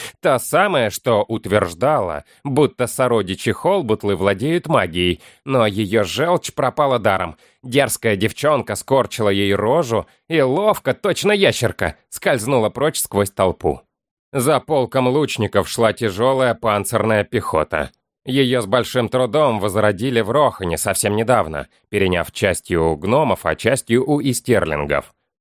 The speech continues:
Вестфальд, чья фаланга каменной плотиной запирала путь бурному половодью ангмарцев и истерлингов на Исенской дуге, лишился в том кошмаре всех до единого бойцов.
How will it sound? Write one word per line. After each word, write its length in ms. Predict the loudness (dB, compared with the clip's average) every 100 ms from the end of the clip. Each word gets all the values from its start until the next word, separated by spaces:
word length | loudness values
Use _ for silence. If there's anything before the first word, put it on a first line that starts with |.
| -4
Вестфальд, 680 | 0 0 -2 -2 -2 -4 _ _ -14
чья 420 | -4 0 2 2
фаланга 440 | 2 2 0 0
каменной 420 | -2 0 0 0 2
плотиной 540 | 0 2 2 2 0
запирала 480 | 0 -2 0 2 0
путь 340 | 0 -2 -2 _ _ -20
бурному 600 | -4 2 2 2 -2 -2
половодью 640 | 0 0 2 0 0 -2 0
ангмарцев 640 | 0 0 0 -2 0 -2 0
и 300 | -2 0 0
истерлингов 760 | 0 -2 0 0 0 0 -2
на 300 | 0 2 2 0
Исенской 540 | -4 0 0 -2 -4
дуге, 420 | -2 0 0 -2 -6 _ -6
лишился 600 | -2 -2 0 0 0 -4
в 60 |
том 180 | -2 -2
кошмаре 500 | 0 -2 0 0 0
всех 500 | -2 -2 2 2 0
до 120 | 0
единого 600 | 2 2 0 0 0 0
бойцов. 640 | 2 0 0 -2 -2 -4